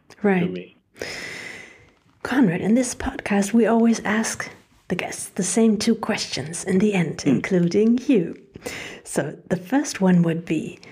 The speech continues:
Speaker 1: what is your favorite museum and why?
Speaker 2: Ah, uh, well, for architecture, I have to say my favorite museum is the Moritzburg in Halle.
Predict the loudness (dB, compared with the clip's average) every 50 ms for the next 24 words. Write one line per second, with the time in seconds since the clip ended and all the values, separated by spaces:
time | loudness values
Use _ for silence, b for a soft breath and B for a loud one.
0 | B B B B B B -4 -2 0 0 0 0 -2 -4 -4 -4 -4 -6 -4 0
1 | 2 2 2 4 2 0 -2 0 2 4 4 4 4 2 2 0 0 0 -2 -6
2 | -8 -10 -12 -12 -14 -16 -10 -8 -4 -4 -4 -4 -6 -12 -16 -20 _ _ _ _
3 | _ _ _ _ -4 -2 -2 -2 -4 -6 -8 -12 _ _ B B B B B B
4 | B B B B B -2 0 2 2 2 2 2 2 0 -2 -2 0 0 2 2
5 | 2 0 -2 -6 _ _ _ _ _ _ _ 0 2 4 4 4 2 2 -2 -6
6 | -10 -18 _ _ _ _ _ _ _ _ _ -2 -2 -2 -2 -4 -8 -8 -6 -4
7 | -4 -4 -4 -6 -10 -10 -10 -8 -6 -8 -8 -4 -4 -4 -4 -6 _ -12 -12 -10
8 | -4 -4 -2 -2 -2 -4 -6 -10 _ _ _ _ _ _ _ _ _ -4 -4 -4
9 | -4 -2 -2 -2 -2 -2 -2 -4 -4 -2 -2 -2 0 0 0 2 2 2 2 2
10 | 0 0 -2 -2 0 0 0 0 0 0 -2 -4 -4 0 0 0 2 0 -4 -8
11 | -8 -8 -6 -6 -4 -4 -6 -8